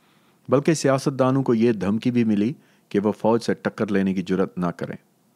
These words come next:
बेनज़ीर भुट्टो की दो हुकूमतों, यानी उन्नीस सौ अट्ठासी से उन्नीस सौ नब्बे तक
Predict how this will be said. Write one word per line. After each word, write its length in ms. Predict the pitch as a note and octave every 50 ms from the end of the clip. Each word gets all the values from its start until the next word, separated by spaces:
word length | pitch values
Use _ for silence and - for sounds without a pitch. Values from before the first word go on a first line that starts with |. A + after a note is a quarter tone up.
| _ _ _ _ _ _ _ _ _ _ _ _ _ _ _ -
बेनज़ीर 400 | A2 A#2 C3 C#3 B2+ C3+ C#3+ C3+
भुट्टो 320 | A#2 G#2+ G#2+ - - C#3
की 120 | A#2+ C3 A#2
दो 160 | G#2+ A#2+ B2+
हुकूमतों, 500 | A2 G#2+ G#2 - G#2 G2+ G2+ - G2 G2+
यानी 260 | A#2 A2+ G#2 G2+ G#2
उन्नीस 320 | G2+ G2+ G#2 G#2+ A2+ A2 -
सौ 100 | A2 G2+
अट्ठासी 440 | F#2+ - - G2 G2 F#2+ - G#2+ G2
से 140 | - -
उन्नीस 300 | F#2 F#2 F#2+ G2 G2 -
सौ 60 | - F2
नब्बे 300 | F2 F2 F#2 G#2 B2 B2+
तक 200 | B2 - F2 F2+